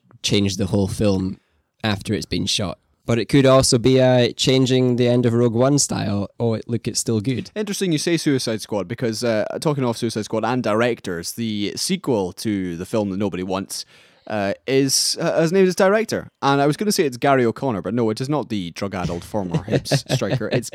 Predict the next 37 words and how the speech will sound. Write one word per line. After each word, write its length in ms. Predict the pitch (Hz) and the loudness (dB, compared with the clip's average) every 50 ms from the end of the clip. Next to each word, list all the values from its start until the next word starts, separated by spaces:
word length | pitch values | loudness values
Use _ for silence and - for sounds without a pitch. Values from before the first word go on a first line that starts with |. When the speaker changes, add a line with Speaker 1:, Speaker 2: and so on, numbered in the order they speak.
| - 131 - | -10 -6 -2
Speaker 2:
Gavin 420 | - 196 196 180 156 131 98 78 - - | 0 0 0 0 0 -2 -4 -4 -6 -8
O'Connor. 320 | 95 - - - - 151 | -10 -10 -10 -12 -10 -6
Speaker 1:
Gavin 360 | - - - 160 160 156 151 | -2 0 0 2 4 4 4
O'Connor. 500 | 143 131 - - 113 104 - - - - - | 4 2 0 -2 -2 -2 -2 -4 -8 -8 -2
Speaker 2:
Now, 120 | 151 151 143 139 135 123 | -2 -2 -2 -2 -8 -4
Gavin 400 | _ 202 196 208 214 214 233 226 214 - - - - - _ | _ 2 4 4 4 4 2 2 0 -4 -6 -12 -20 -10 _
O'Connor 580 | - 190 175 - - - 180 170 165 160 151 - - _ _ | 0 0 0 0 -2 -2 0 0 2 0 0 -2 -4 _ _
is 160 | - 156 139 156 | -4 -4 -2 0
a 40 | |
name 240 | 151 156 175 190 180 - | 0 2 2 0 0 0
I 100 | - 143 | -4 -4
do 300 | 139 127 117 - 175 175 | -4 -4 -2 -2 2 2
not 180 | 175 170 160 123 | 2 2 0 -2
know. 280 | 127 110 98 90 80 | -2 -2 -2 -4 -6
Frankly, 580 | - - 127 131 135 135 - - 143 139 139 127 | -6 -4 -2 -2 -2 -4 -4 -4 -2 -2 -2 -2
I 420 | - 117 120 120 117 117 113 117 - - | -4 -4 -4 -4 -2 -2 -2 -4 -6 -6
am 200 | - 113 117 120 | -8 -6 -4 -4
not 180 | 127 127 95 - | -4 -4 -4 -6
sure, 500 | - - - 127 120 120 120 113 110 - _ _ _ _ _ _ _ _ _ | -8 -4 -2 -2 0 0 0 -2 -4 -6 _ _ _ _ _ _ _ _ _
uh, 280 | 92 90 92 90 87 85 76 - _ | -10 -8 -6 -4 -6 -6 -8 -12 _
what 180 | 107 104 82 104 | -10 -10 -10 -8
he's 380 | - 95 92 90 85 82 - | -8 -8 -8 -6 -8 -10 -12
been 260 | - _ - 98 85 135 | -14 _ -10 -8 -4 0
in, 440 | 175 202 190 185 185 190 190 185 | 0 2 2 2 0 0 0 0
what 160 | 147 101 - - | -2 -2 -4 -6
he's 300 | 95 80 73 76 69 - | -12 -14 -14 -14 -16 -10
directed 600 | - 92 87 95 107 117 82 117 - 113 90 - | -8 -6 -4 -2 -2 -4 -4 -6 -8 -10 -12 -12
before. 720 | - - - - - 143 151 147 139 139 139 135 131 123 123 - - 90 90 - - | -18 -20 -20 -12 -4 0 2 4 4 4 4 4 2 0 -4 -10 -18 -20 -16 -10 -6
Any 260 | 107 143 180 190 190 | -4 -2 0 0 0
guesses? 560 | 160 - 190 185 185 - 196 190 - - - _ _ _ _ _ - _ | 2 2 2 2 2 -2 -6 -6 -8 -8 -12 _ _ _ _ _ -10 _
Speaker 1:
I 100 | 120 123 | -2 -2
couldn't 420 | 123 - - 131 123 123 120 - - | -2 -2 -4 -2 -2 -2 -4 -2 -6
tell 240 | - - 110 104 104 | -6 -4 -2 0 0
you 160 | 101 98 98 95 | 0 0 0 0
a 40 | |
thing. 440 | 87 - - 101 95 - - 95 92 - | -2 -6 -8 -8 -6 -6 -6 -6 -8 -6
The, 180 | 123 117 113 | -6 -6 -6